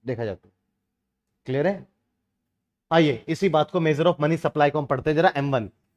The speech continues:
It is the first and basic measure of money supply। M is the most liquid measures of money supply as all the components are the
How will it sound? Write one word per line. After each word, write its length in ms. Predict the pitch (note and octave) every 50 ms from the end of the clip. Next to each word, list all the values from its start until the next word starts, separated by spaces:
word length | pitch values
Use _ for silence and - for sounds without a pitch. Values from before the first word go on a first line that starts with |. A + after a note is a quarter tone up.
| _ _ _ _ _ _
It 140 | G#3 G3+ F3
is 140 | B3 A#3+ F3+
the 160 | A3+ A3 A3+ A#3 G#3 - - -
first 340 | - G3 G#3 A#3+ A#3 - - - G3+
and 140 | G3 G#3 G3 D3
basic 320 | D#3 F3+ F#3 F3+ B3 A#3+ G3 G#3
measure 220 | G#3 F#3 F#3 G#3
of 140 | G#3 G3+ - F#3
money 200 | E3+ E3 F#3 G3+
supply। 320 | G3 G3+ F#3 - F3 E3 E3 F3+ F3 - D3
M 140 | D3+ D#3+ F#3 - - _ _ _ _ _ _ _ _ _ -
is 140 | F#3 F3 -
the 80 | A3+ A3+
most 340 | G3 F3+ F#3 A3 B3 B3 -
liquid 440 | G#3+ G3 G3 - F3+ F#3 G#3 G#3+ - F#3 F3
measures 260 | E3+ D#3 F#3+ F3+ G3 F3+
of 120 | D#3 D3+ D#3+
money 180 | D3+ D3+ D#3+ E3+ F#3+
supply 340 | - - C#3+ - D#3 D3 D3 E3 F3 - D3
as 100 | C#3 B2 - _ D3 D3
all 320 | D3+ D#3+ E3+ E3+ E3 D3
the 100 | D#3+ F3 F#3+ F3+ - _ _ _ _ _ _
components 560 | D#3+ D3+ D3 C#3+ D#3 E3 E3 E3+ F3+ F3 F3+ -
are 180 | C#3+ C#3 C#3+ C#3
the 80 | E3+